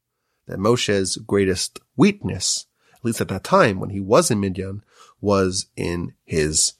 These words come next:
speech? If you have an answer, send me an email, rabbi wolbe at gmail dot com. And again, Wolbe is spelled W O L B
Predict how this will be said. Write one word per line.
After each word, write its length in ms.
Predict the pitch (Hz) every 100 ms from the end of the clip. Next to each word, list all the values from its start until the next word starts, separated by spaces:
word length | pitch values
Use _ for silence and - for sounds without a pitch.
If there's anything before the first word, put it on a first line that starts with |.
| _
speech? 400 | - - 82 -
If 100 | 107
you 80 | 110
have 100 | 107
an 60 | 180
answer, 300 | 226 196 190 _ _
send 320 | - - 240
me 120 | 233 180
an 80 |
email, 380 | 156 139 131 123
rabbi 460 | 107 165 208 175 156
wolbe 460 | 131 131 117 135 -
at 300 | 127 123 - -
gmail 460 | 104 117 127 117
dot 160 | 104 98
com. 340 | - 151 151
And 80 | 123
again, 300 | 101 123 113
Wolbe 340 | 104 127 120 110
is 120 | 98
spelled 520 | - 147 156 156 151 _ _ _ _ 101
W 680 | 120 139 151 156 143 143 -
O 280 | 113 113 113
L 480 | - 110 104 104 104 107 95
B 440 | 107 104 104 104